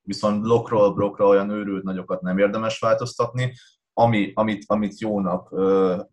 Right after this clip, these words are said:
ítéltél, azt, azt nagyjából meg kell tartani, és pici apró változtatásokat beépíteni, megnézni, hogy azok ültek-e, hogyha nem, akkor a következő blokkban megint picit hozzányúlni,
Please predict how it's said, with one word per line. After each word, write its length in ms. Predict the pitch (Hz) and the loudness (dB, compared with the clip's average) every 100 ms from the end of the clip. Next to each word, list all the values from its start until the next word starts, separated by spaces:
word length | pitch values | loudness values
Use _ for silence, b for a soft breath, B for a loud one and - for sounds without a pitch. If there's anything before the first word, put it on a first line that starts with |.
| - | -10
ítéltél, 580 | 104 104 92 92 98 | -6 0 2 2 0
azt, 340 | 92 92 - - | 0 -2 -6 -8
azt 280 | 95 - - | -6 -6 -2
nagyjából 640 | 107 101 95 85 92 92 | 2 2 2 2 0 0
meg 200 | 92 90 | 0 -4
kell 220 | - 87 | -2 -4
tartani, 500 | - 101 107 107 101 | 0 4 4 2 -4
és 260 | 95 92 - | -4 -6 -8
pici 280 | 123 120 98 | -8 -4 0
apró 320 | 95 92 90 | 0 0 0
változtatásokat 1000 | 90 90 98 - 90 - - - - 85 | 2 0 -2 -8 -6 -2 -4 -4 -8 -4
beépíteni, 760 | 107 110 104 - 98 - 98 | -2 0 -2 -6 -12 -6 -2
megnézni, 480 | 92 95 95 90 92 | 0 0 0 -2 -4
hogy 120 | 85 | -4
azok 200 | 85 85 - | -6 -10 -6
ültek-e, 580 | 113 117 117 - 104 104 B B | -2 0 0 2 2 0 B B
hogyha 240 | 95 95 | -6 -2
nem, 180 | 104 92 | 0 0
akkor 300 | 90 - 95 | -2 -2 -4
a 160 | 92 - | -4 -6
következő 680 | 101 92 90 92 - - 85 | -4 -4 -4 -12 -12 -10 -6
blokkban 460 | 87 85 85 87 | -6 -6 -6 -4
megint 320 | 101 113 110 | -2 0 -2
picit 300 | 92 104 101 | -4 -6 -6
hozzányúlni, 760 | - 98 98 95 95 95 95 101 | -2 0 0 0 0 0 0 -2